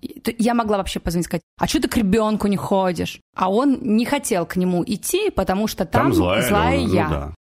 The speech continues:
Speaker 1: Но я не оп-, как бы при этом не оправдываю. То есть, естественно, в любом случае, это, ну, ваши с ним отношения. Но я понимала, что я проводник.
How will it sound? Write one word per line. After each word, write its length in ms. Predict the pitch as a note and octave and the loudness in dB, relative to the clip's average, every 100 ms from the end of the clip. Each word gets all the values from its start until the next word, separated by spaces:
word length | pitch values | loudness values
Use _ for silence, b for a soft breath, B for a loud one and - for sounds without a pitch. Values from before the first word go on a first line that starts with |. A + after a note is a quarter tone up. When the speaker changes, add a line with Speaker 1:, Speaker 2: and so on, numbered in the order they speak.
| - | 0
Speaker 1:
Но 200 | A3+ C4 | 0 0
я 200 | F#3 A#3+ | 0 0
не 140 | C4+ | 0
оп-, 200 | B3+ A#3 | 0 -4
как 160 | - G3+ | -4 -4
бы 60 | F3+ | -2
при 180 | G3 | 0
этом 240 | B3 B3+ A#3 | 0 0 0
не 60 | |
оправдываю. 480 | A3+ A3+ G3+ E3 D#3 | 0 0 -2 -4 -6
То 80 | - | -4
есть, 160 | D3 - | -6 -6
естественно, 460 | - B3+ C#4 B3 | -2 -2 2 0
в 40 | G3 | 2
любом 260 | G3+ G3+ | 0 0
случае, 440 | F#3 B3 D#4+ - G#3 | 0 -2 -2 -2 -4
это, 580 | G#3 G3 G3+ F#3 E3+ F3 | -4 -2 -2 0 -2 -6
ну, 260 | - G3 E3+ | -2 0 0
ваши 320 | G#3 A3 G3 | 0 -2 -4
с 80 | - | -2
ним 100 | E3+ | -2
отношения. 480 | E3 E3 - F3+ - | 0 -4 -2 -4 -2
Но 380 | F3+ G3+ G#3+ G3+ | 0 2 0 -2
я 220 | F3 F#3+ | -2 -2
понимала, 460 | G#3 G3+ G#3+ D4+ D4 | -2 0 0 0 -2
что 160 | - | -2
я 140 | F3+ G3+ | -2 0
проводник. 540 | A3 G3 E3+ E3 - | 0 -2 -2 -4 -6